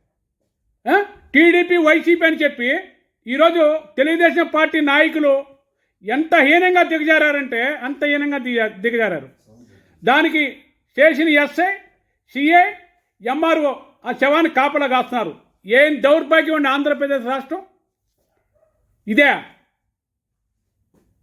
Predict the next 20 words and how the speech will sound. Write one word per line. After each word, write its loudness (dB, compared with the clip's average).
ఈరోజు 4
పార్టీ -2
అధ్యక్షుడు 0
పల్లా -2
శ్రీనివాసరావు 0
గారు 0
ఫోన్ 2
చేస్తే 0
ఫోన్ 2
ఎత్తడు, -2
ఎస్ఐకి 2
ఫోన్ 4
చేస్తే 0
ఫోన్ 2
ఎత్తడు, 0
సీఏకి 4
ఫోన్ 0
చేస్తే -4
సీఏ 0
ఎత్తడు, -4